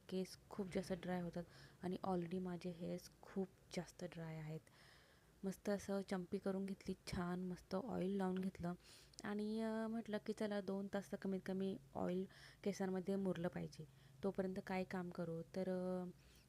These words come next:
हेच हेअर ऑइल करता करताच बघितलं की माझं ड्रेसिंग टेबल खूप जास्त, अ, अनऑर्गनाइज झालेला होता. कोणती गोष्ट कुठे र-, ठेवली होती, कुठे पडलेली होती, काही माहीत नव्हतं, कुठेही मिळत नव्हतं.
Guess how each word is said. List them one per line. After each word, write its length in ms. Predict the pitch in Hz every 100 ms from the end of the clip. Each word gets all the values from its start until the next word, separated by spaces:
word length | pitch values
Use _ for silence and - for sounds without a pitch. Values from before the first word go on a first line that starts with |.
| -
हेच 240 | 226 240 -
हेअर 340 | - - 214
ऑइल 160 | 214 214
करता 300 | 208 190 196
करताच 380 | 196 185 214 208
बघितलं 420 | 202 202 190 180 170
की 80 | 185
माझं 240 | 185 190
ड्रेसिंग 380 | 185 175 180 185
टेबल 300 | 185 180 185 - -
खूप 240 | - 214 202 -
जास्त, 340 | 196 185 - 196 202 - - - - - - - -
अ, 100 | 196 190 190 -
अनऑर्गनाइज 560 | 220 226 202 196 196 185
झालेला 240 | 196 185 185
होता. 380 | 180 - 175 190 - - - - - - - -
कोणती 300 | 214 190 226
गोष्ट 260 | 214 - 214 -
कुठे 280 | 220 - 247
र-, 140 | 226 202
ठेवली 240 | 220 190 196
होती, 420 | 196 - 190 190
कुठे 260 | - 190
पडलेली 400 | 202 196 175 185
होती, 380 | 196 185 - 180 175
काही 320 | 170 165 185
माहीत 340 | 190 185 180 180
नव्हतं, 260 | 175 180
कुठेही 340 | 175 170 175 190
मिळत 360 | 180 170 -
नव्हतं. 300 | 170 151 170